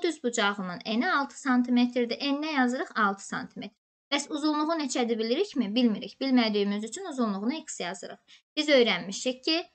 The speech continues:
düzbucağının sahəsini tapmaq üçün enini uzunluğuna vurmalıyıq. Yəni, altı santimetri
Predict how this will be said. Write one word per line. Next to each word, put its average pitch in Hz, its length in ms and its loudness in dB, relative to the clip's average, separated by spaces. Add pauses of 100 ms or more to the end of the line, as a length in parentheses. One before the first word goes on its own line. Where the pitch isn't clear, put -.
(160)
düzbucağının 320 640 2
sahəsini 247 600 0
tapmaq 247 480 0
üçün 247 260 -8
enini 277 360 0
uzunluğuna 247 640 2
vurmalıyıq. 185 640 -8
Yəni, 269 420 4 (1400)
altı 262 300 8
santimetri 254 760 0